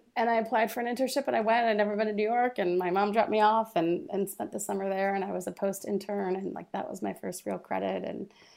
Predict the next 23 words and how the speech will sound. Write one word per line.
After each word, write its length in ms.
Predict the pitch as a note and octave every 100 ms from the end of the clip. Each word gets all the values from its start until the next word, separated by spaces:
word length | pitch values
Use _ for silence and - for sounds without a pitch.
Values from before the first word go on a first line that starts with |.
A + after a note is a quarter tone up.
| _ _ -
you 160 | A3
know, 160 | F#3 F#3
learned 280 | G3 G3+ G3+
so 140 | G3
much. 440 | F#3+ F#3 F#3 -
And, 200 | - E3+ -
um, 440 | F3 E3+ E3+ F#3 -
so 100 | A#3
that 120 | C#4 E4+
was 120 | D#4
always 280 | C#4 B3 -
the 80 |
goal. 280 | A3+ C4 A#3
I 80 | A3+
just, 200 | A3+ G#3+
again, 200 | G#3+ A3+
just, 120 | G3+
like, 100 | G3+
how 160 | - G#3
do 60 | A3
you 60 |
get 260 | F#3+ G#3+ -
there, 480 | F3+ F#3 F#3 -